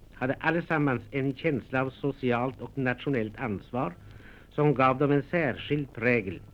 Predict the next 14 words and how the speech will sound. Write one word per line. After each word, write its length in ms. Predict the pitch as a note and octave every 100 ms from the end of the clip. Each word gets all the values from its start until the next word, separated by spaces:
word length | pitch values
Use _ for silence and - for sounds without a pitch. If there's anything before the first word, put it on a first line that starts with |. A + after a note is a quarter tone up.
| - - -
och 120 | B2 B2
som 180 | D3
därmed 360 | C#3 C3 C3+ C#3+
även 320 | D3+ C#3+ C3+
gav 220 | C3 C#3 D#3+
undersökningen 760 | D3+ G#2 F#2+ C3+ C#3 - D3
där 160 | C3+ D3
uppe 300 | - - A2+ - -
en 140 | C3
annan 340 | C3+ G#2 G#2+ G#2+
prägel 440 | A2+ A2 G#2 G#2
än 140 | A#2 G#2
längre 360 | A#2 A#2+ G2+
söderut. 460 | - G2+ E2 D2+